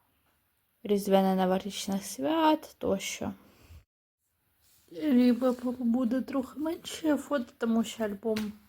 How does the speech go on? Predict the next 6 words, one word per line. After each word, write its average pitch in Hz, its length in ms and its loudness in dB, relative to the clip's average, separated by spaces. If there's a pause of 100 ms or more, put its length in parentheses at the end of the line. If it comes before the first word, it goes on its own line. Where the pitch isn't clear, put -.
маленький. 247 580 0
На 220 240 0
жаль, 233 140 6
не 220 220 0
всі 214 420 -6 (640)
моменти 220 680 0